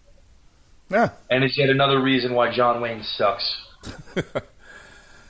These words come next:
Speaker 1: Uh, speaking of which, Robert Winfrey is taking Tuesday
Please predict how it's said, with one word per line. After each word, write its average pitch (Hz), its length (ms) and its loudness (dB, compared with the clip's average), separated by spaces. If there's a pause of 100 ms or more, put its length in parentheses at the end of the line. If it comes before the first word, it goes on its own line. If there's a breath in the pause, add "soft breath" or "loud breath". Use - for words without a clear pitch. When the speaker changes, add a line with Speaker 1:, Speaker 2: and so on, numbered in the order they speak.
(260 loud breath)
Speaker 1:
Uh, 139 280 8
speaking 190 300 -2
of 135 100 -4
which, 110 320 -4
Robert 151 640 0
Winfrey 127 440 -2
is 117 160 -4
taking 117 340 -6
Tuesday 113 500 -6